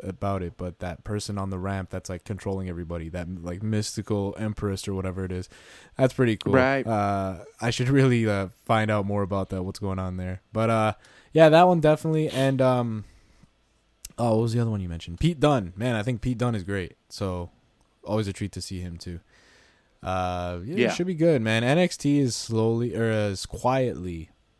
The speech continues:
Speaker 1: you know, doing great things. It's just a shame they just can't, like, transcend another audience. They just can't, like, get out there more.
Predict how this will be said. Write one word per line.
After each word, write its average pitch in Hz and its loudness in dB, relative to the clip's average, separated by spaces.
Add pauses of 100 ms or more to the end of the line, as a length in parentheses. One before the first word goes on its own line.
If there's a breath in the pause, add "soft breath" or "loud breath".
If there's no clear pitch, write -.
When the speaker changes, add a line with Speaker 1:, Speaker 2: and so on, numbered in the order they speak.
(360)
Speaker 1:
you 107 -6
know, 87 -6 (100)
doing 113 0
great 110 0
things. 101 -6
It's 82 -14
just - -12
a - -4
shame 107 -4
they 98 -4
just 90 -8
can't, 117 -6
like, 95 -8 (200)
transcend 101 -4
another 90 -4
audience. 87 -10
They - -12
just 90 -12
can't, 107 -4
like, 90 -8
get 92 -6
out 90 -8
there 76 -10
more. 78 -12